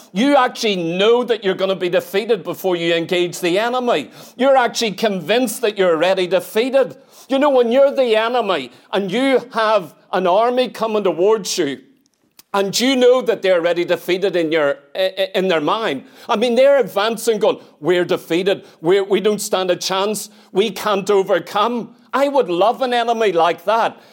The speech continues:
because you know what? They're already defeated before we even fire the first shot. You as a Christian need to win a victory in your mind. If you're going into the land saying, "But look at the giants. Oh yes, the land is good, but look at the giants."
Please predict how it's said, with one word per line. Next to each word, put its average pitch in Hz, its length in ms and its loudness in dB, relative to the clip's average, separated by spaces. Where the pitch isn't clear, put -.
because 208 400 0
you 226 60 0
know 262 120 2
what? - 380 -2
They're 165 240 4
already 220 380 0
defeated 202 500 -2
before 175 380 0
we 160 140 0
even 165 300 -2
fire 180 400 -4
the 147 120 -2
first 190 300 -2
shot. 175 360 -2
You 254 640 0
as 208 220 0
a 208 120 0
Christian 226 840 -2
need 196 300 -2
to 214 100 2
win 185 300 -2
a 180 60 -2
victory 185 640 -2
in 165 120 0
your 160 140 0
mind. 165 540 -2
If 214 160 -2
you're 285 160 4
going 247 240 2
into 220 180 2
the 196 80 4
land 208 300 0
saying, 196 220 0
"But 233 140 0
look 254 200 0
at 220 100 0
the 214 80 0
giants. 226 720 -2
Oh 233 120 2
yes, 247 300 2
the 208 120 2
land 226 360 0
is 214 100 -2
good, 226 240 -2
but 214 220 -4
look 240 220 2
at 220 80 0
the 226 100 0
giants." 220 800 -2